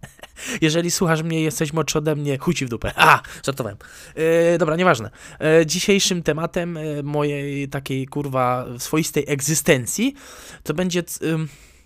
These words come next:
coś, co zagłębiłem się ostatnio, mianowicie, e,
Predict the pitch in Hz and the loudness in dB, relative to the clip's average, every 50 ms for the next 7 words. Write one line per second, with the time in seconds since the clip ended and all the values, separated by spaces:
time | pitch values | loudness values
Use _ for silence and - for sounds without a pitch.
0 | _ _ _ - - - - - 240 - - 233 202 208 180 185 185 180 170 196 | _ _ _ -16 -16 -8 0 0 2 2 2 0 0 0 2 2 0 2 2 2
1 | 208 202 190 180 - 180 165 151 - - 151 127 - - - 156 190 214 233 226 | 2 2 2 0 0 0 -2 -2 0 -2 -2 -4 -4 -6 -4 0 2 2 2 0
2 | - - - 165 135 147 170 175 170 160 180 - - 170 160 160 156 160 147 151 | -4 -14 -16 -10 -4 -2 -2 -2 0 -2 -4 -4 -2 0 0 0 0 -2 -2 -2
3 | 156 156 151 151 147 | 0 0 0 0 -2